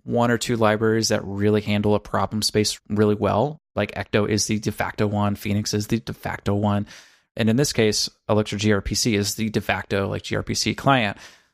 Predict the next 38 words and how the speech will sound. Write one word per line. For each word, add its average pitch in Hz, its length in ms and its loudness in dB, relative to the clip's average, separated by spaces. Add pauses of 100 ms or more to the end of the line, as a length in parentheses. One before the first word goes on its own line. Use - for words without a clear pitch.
(120)
And 107 320 2
it 156 300 0
gained 127 480 2
a 123 160 2
Mint-powered 135 800 0
H 120 260 -2
T 113 60 -4
T 107 40 -4
P 110 240 0
adapter. 104 500 0 (260)
Now, 107 260 2
why 127 280 2
am 131 100 0
I 123 80 2
mentioning 120 360 -2
this? 101 140 -2
Because 143 320 0
it 175 100 4
went 208 180 2
for 180 120 0
years 165 580 2 (300)
on, 131 280 2
on 123 360 2 (360)
<laughs> - 360 -16
being 156 240 2
attached 143 440 0
to 131 140 2
this, 120 300 2
um, 113 640 2
uh, - 40 0
uh, 107 920 2
this, 110 380 -2
what 123 180 -2
was 107 120 -4
it, - 80 -2
a 110 80 -2
release 123 420 2
candidate 117 580 0